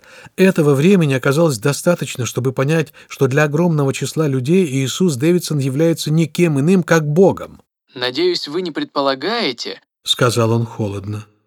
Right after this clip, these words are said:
Speaker 2: "что я буду выслушивать богохульство, пусть даже оно исходит от человека не нашей веры".
Speaker 1: "Иными словами, эта мысль страшит и вас?"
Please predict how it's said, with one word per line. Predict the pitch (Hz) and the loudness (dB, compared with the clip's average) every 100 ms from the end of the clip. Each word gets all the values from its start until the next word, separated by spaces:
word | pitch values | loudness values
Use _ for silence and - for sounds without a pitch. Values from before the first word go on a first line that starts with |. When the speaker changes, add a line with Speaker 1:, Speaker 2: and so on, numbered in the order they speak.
| _ | _
Speaker 2:
"что | - - | -16 -10
я | 135 185 | -4 -2
буду | 170 151 143 | -2 -4 -4
выслушивать | 135 - 185 196 160 151 | -4 -6 -6 -4 -4 -4
богохульство, | 120 147 135 123 - 226 247 - 127 104 - - _ _ | 0 0 0 -4 -6 -6 -6 -6 -4 -4 -6 -18 _ _
пусть | - 185 151 | -6 -6 0
даже | 175 156 | 0 2
оно | 165 170 | -2 -2
исходит | 156 - 240 202 - | -4 -2 -2 -2 -4
от | 165 | -6
человека | - - 160 175 226 202 | -4 -4 -2 -2 -2 -2
не | 185 | -4
нашей | 180 180 220 - 226 | -2 -2 -2 -2 -6
веры". | 202 220 190 - - _ _ _ | -6 -2 -2 -4 -14 _ _ _
Speaker 1:
"Иными | 147 147 165 | -2 2 2
словами, | 156 131 123 135 160 | 2 2 2 2 2
эта | 151 131 | 0 0
мысль | 135 147 156 | 0 -2 -4
страшит | - 139 131 151 147 | -2 -2 0 -2 0
и | |
вас?" | 143 220 - | 2 2 -2